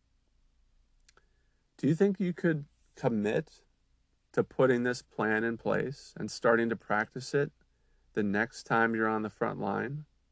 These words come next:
when you feel that urge to go to porn? Do you think you could commit to trying this plan out for a week? See if you can get one marble in your jar a day. See if you can do that for a week.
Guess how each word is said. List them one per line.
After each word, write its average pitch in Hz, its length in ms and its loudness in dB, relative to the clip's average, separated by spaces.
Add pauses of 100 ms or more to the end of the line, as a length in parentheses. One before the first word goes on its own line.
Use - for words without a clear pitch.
(160)
when 110 100 -2
you 104 100 0
feel 113 240 2
that 104 220 2
urge 113 300 0
to 110 100 -8
go 107 100 2
to 101 80 0
porn? 107 460 -6 (1600)
Do 120 80 0
you 117 40 2
think 147 160 0
you 156 140 2
could 151 220 -2
commit 120 420 2 (360)
to 117 120 -4
trying 170 540 0
this 170 160 -2
plan 143 420 0
out 123 320 -2 (400)
for 110 240 2
a 107 80 4
week? 110 400 -4 (1200)
See - 280 0
if 185 120 0
you 196 60 -2
can 180 140 0
get 165 260 4
one 123 260 2
marble 139 460 2
in 123 100 0
your 120 140 0
jar 113 320 2
a 107 60 2
day. 104 380 0 (1160)
See - 160 2
if 156 80 6
you 190 80 0
can 175 140 2
do 135 100 2
that 131 240 4
for 117 240 2
a 101 80 2
week. 107 280 -4